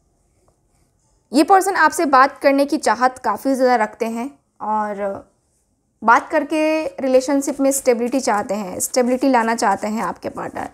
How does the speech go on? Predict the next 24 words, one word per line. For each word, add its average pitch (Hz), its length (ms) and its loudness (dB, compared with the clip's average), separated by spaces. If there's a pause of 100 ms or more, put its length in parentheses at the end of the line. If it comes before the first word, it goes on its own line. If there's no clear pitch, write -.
(440)
बात 254 220 4
करके 277 320 2
इस 269 120 -2
रिश्ते 240 340 0
में 254 140 0
ना 214 180 -6 (380)
बहुत 269 540 4
डीपली, 233 480 -4
बहुत 277 500 -2
डीपली 262 320 -2
घुसना 233 360 -2
चाहते 208 320 -2
हैं 202 60 -6
ये 202 60 -6
पर्सन, 202 420 -8
बहुत 254 240 0
डीपली 254 320 -2
घुस 240 220 -2
करके 240 280 0
और 226 140 0
तब 247 220 0
ये 240 120 2
रिश्ते 220 300 -4
को 254 280 0